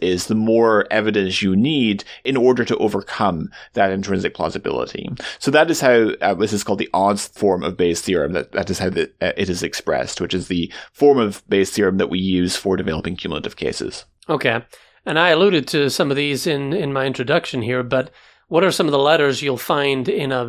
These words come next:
Speaker 2: in a, uh, a Bayes' theorem? You have P, which stands for?
Speaker 1: The probability.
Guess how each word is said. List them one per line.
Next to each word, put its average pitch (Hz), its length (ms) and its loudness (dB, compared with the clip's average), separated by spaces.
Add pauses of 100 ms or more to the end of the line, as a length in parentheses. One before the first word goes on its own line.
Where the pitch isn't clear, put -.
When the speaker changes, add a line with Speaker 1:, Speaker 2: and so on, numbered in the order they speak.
Speaker 2:
in 139 200 -4
a, 131 340 -4
uh, 127 360 -2
a 131 80 -2
Bayes' 135 420 -2
theorem? 131 380 -2
You 110 80 -2
have 117 240 -6
P, 156 480 -6 (240)
which - 180 -4
stands 131 340 -2
for? 127 440 -2
Speaker 1:
The 113 120 -6
probability. 87 680 -2